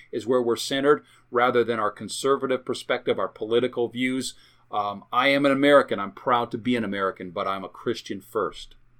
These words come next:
Before I'm an American, I'm a Christian follower of Christ, and we ourselves need to be careful with that.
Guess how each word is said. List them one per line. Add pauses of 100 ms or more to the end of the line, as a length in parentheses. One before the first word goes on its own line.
(180)
Before
I'm
an
American,
I'm
a
Christian
follower
of
Christ, (360)
and
we
ourselves
need
to
be
careful
with
that.